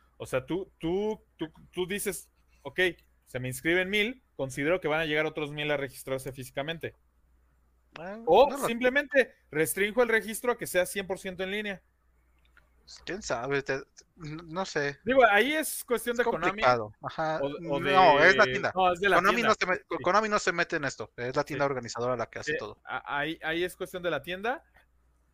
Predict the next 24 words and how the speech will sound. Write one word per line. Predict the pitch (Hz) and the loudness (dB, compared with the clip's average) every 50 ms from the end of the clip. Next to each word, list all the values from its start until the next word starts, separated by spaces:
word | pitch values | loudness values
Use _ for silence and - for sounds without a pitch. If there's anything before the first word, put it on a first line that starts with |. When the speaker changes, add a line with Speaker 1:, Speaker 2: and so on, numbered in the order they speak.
| _ _ _ _ _ _ - | _ _ _ _ _ _ -6
Speaker 1:
porque | 143 143 139 131 143 151 | -4 -4 -4 -4 -4 -6
sí | - - 175 | -6 -6 -6
fue | 156 180 185 | -6 -8 -4
un | 170 | -2
caos. | 170 180 180 180 156 160 - | 0 0 0 0 -2 -6 -4
A | - 143 | -2 -2
la | 151 156 | -2 0
mera | 160 175 180 185 185 | 0 2 4 4 4
hora | 185 180 | 4 4
dijeron | 160 151 175 180 180 175 | 2 0 -2 -2 -2 -4
que, | - | -4
¿saben | - 196 190 190 170 | -4 -4 -4 -6 -4
qué? | - 190 196 208 208 - - _ _ _ _ _ _ _ _ _ _ _ _ _ | -2 0 0 0 0 -4 -10 _ _ _ _ _ _ _ _ _ _ _ _ _
De | 135 135 | -4 -2
la | 139 147 143 | -2 -2 0
mesa | 170 180 180 - 214 196 185 180 160 143 139 131 | 0 -2 0 0 2 4 4 4 4 4 2 0
quinientos | - 147 143 160 175 170 185 185 - | -4 -8 -8 -8 -8 -6 -8 -8 -4
para | - 143 135 | -2 -2 0
arriba | 135 135 151 170 185 196 202 202 214 226 - - _ _ _ _ _ _ _ | 0 0 -2 -2 -2 0 0 0 -2 -2 -4 -8 _ _ _ _ _ _ _
van | - 143 156 165 | -6 -4 -4 -4
a | 160 | -4
estar | - - 160 160 | -4 -2 -2 -2
en | 160 151 | -4 -4
el, | 135 123 | -6 -6